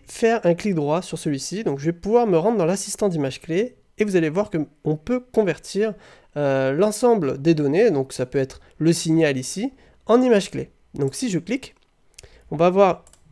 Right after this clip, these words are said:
un nouveau calque qui va arriver, donc, euh, calque sous forme de solide, de taille cinq cents cinq cents ou cent cent, je crois, cent pixels, ouais. Et si on regarde, tout simplement, il a renommé amplitude audio, et en déroulant, il y a des effets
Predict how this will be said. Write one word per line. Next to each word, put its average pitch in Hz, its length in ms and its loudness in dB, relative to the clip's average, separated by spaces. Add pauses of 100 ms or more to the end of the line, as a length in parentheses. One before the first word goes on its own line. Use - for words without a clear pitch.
(160)
un 170 80 4
nouveau 240 220 2
calque 175 360 -2
qui 170 100 -6
va 151 120 0
arriver, 127 340 -6 (100)
donc, 123 280 -12
euh, 123 240 -12
calque 139 240 -8
sous - 160 -18
forme 165 180 -2
de 127 80 -8
solide, 151 500 -6 (680)
de 147 100 0
taille 151 220 2
cinq 214 160 -2
cents 135 160 -4
cinq 123 140 -12
cents 170 260 -2
ou 135 100 -6
cent 151 220 -4
cent, 147 280 -6
je - 100 -16
crois, 147 140 -10
cent 170 160 -8
pixels, 180 360 -8
ouais. 175 120 -4 (680)
Et 185 120 4
si 277 140 2
on 247 60 8
regarde, 196 340 4
tout - 80 -14
simplement, 175 480 4
il 165 240 2
a 151 180 4
renommé 185 400 6
amplitude 165 400 -2
audio, 147 420 -2 (460)
et 151 100 2
en 139 220 2
déroulant, 208 560 2 (180)
il 180 180 -2
y 165 80 4
a 147 100 4
des 208 200 2
effets 190 380 -2